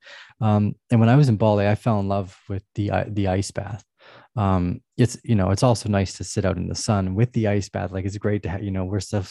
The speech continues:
we're so spoiled, basically, right? But anyways, the ice itself,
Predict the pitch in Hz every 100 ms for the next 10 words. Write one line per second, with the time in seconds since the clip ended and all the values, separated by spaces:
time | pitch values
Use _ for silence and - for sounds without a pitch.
0 | 123 113 - 117 - - 110 123 117 104
1 | 98 107 107 110 117 120 110 123 123 -
2 | - - - 143 151 117 98 101 - 135
3 | 120 113 - 123 123 - - - 120 104